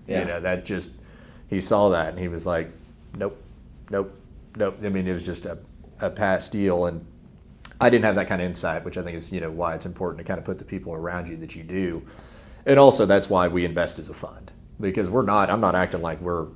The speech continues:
Speaker 2: gonna bat a thousand on every deal. But what I can guarantee is that we're gonna stay within our parameters, and just law of averages is, is that you're gonna have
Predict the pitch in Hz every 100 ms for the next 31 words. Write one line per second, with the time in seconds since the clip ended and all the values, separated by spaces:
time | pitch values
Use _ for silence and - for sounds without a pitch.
0 | - 92 85 90 82 - 87 80 80 76
1 | 78 76 - - 67 - - - 101 95
2 | 85 82 - - - - 98 - 123 120
3 | 98 92 85 90 85 82 90 87 85 82
4 | 80 - 95 90 92 87 78 - 90 85
5 | 92 104 113 113 92 80 95 92 92 87
6 | 90 87 78 85 82 82 85 82 85 85
7 | 87 87 90 90 87